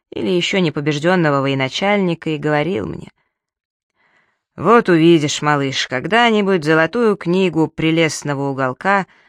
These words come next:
будут изучать, чтобы написать историю Третьей Республики». У него не хватало персонала. Большую часть его помощников и работников призвали в армию, их заменили старики,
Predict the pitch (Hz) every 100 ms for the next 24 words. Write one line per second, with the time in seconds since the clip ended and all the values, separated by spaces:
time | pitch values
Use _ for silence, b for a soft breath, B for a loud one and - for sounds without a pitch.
0 | b _ - 247 214 214 165 160 - 185
1 | 196 165 - - 147 147 135 135 160 170
2 | 147 - 165 175 165 160 160 165 165 151
3 | 143 - 196 165 127 - - _ _ _
4 | _ _ _ _ _ _ _ _ _ -
5 | 262 277 226 208 196 196 208 190 185 -
6 | 190 196 202 143 - _ _ _ _ _
7 | - 233 - 196 - 202 - 180 175 180
8 | 175 180 - 160 156 - 156 151 147 170
9 | 185 - 160 156 151 156 151 151 180 170
10 | 127 131 b b b b - 147 151 156
11 | 147 139 135 - 139 131 - 165